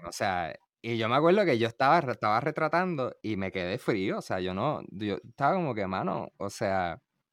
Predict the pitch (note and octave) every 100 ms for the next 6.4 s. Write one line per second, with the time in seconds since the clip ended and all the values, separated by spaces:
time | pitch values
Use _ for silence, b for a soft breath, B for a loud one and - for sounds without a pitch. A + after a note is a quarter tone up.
0 | _ _ _ _ - _ _ _ _ -
1 | A2+ - D3 F#3 D#3+ C3+ A2 G#2+ A#2 -
2 | E2+ A2+ A2+ F#2 E2+ A2+ A2+ F#2+ - _
3 | _ _ _ _ _ _ _ - G#2+ G2
4 | G2 F#2 E2 E2 - - _ - C#3+ B2
5 | F3 - C4 - - _ _ - A2 B2+
6 | E3+ A2 A2+